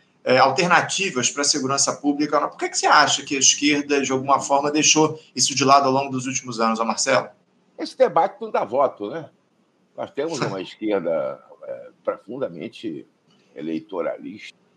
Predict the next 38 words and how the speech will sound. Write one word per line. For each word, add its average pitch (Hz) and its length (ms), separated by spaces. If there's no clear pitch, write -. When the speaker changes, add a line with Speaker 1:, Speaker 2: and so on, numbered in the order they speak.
Speaker 2:
O - 120
Ciro 196 280
falou 160 320
há 123 80
pouco - 380
aí, 101 500
acho - 160
que - 60
foi 117 140
o 90 40
primeiro 92 380
a - 20
falar, 101 320
o 76 80
Ciro 82 240
Garcia 82 480
aí, 80 320
do - 60
S - 160
T 67 120
U, 69 160
né? 85 180
De - 60
certa 269 260
forma, 196 300
o 262 80
Ciro 247 260
tem 254 140
razão, 165 460
né? 120 340
Uma 190 200
parte - 440
considerável 139 760
da 107 140
chamada 107 420
esquerda 101 400
brasileira 90 520
abandonou 107 800